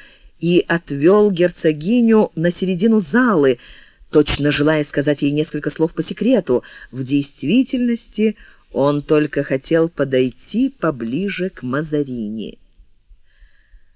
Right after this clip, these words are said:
«Ваше высочество», — вполголоса сказал он, улыбаясь, — «мой учитель географии не говорил мне, что между Блуа и Парижем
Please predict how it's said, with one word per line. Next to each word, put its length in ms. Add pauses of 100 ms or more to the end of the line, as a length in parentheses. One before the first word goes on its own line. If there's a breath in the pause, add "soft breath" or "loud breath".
(520)
«Ваше 600
высочество», — 960
вполголоса 720
сказал 400
он, 160
улыбаясь, — 760 (540 soft breath)
«мой 360
учитель 440
географии 880
не 260
говорил 480
мне, 260
что 200
между 400
Блуа 600
и 100
Парижем 680